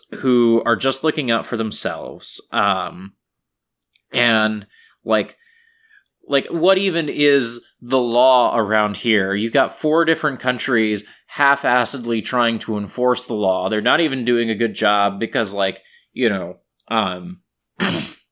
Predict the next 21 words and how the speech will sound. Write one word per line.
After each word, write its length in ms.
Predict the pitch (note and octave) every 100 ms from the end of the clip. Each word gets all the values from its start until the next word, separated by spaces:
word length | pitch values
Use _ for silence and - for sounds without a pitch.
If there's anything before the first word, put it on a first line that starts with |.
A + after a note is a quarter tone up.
| _ _ _ - D3
these 280 | A#2+ B2+ B2
kids 280 | C#3+ B2+ A#2
are 60 |
getting 240 | A#2 B2 B2+
meningitis, 800 | C3 C3 C3 A#2 F2+ - -
you 160 | - B2
know, 220 | G#2 F#2+
as 200 | A2 B2 G#2+
just 220 | C3+ -
one 180 | B2+ B2
example. 500 | G#2+ G2+ F#2 F2+ F#2
You 160 | A2+
see 160 | A#2 C3+
all 140 | A#2
sorts 260 | A#2 A2+ A2
of 120 | G2+ _ _
s-, 100 | - _
stuff 480 | - - G2+ F#2 -
in 80 | G2+
this 180 | F#2+ -
movie. 360 | F#2+ F2+ F#2